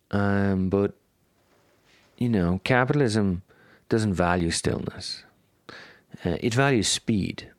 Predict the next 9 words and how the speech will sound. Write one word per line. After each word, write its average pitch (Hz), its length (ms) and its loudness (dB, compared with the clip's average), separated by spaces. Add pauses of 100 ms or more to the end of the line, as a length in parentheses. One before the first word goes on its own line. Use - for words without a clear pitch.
(800)
uh, 82 280 -2
constant 117 460 0
motion. 85 520 -6 (600)
Again, 95 640 0
it's - 380 -6
like 90 240 -2
a 87 140 0
high-speed 85 680 -2
train. 98 500 -2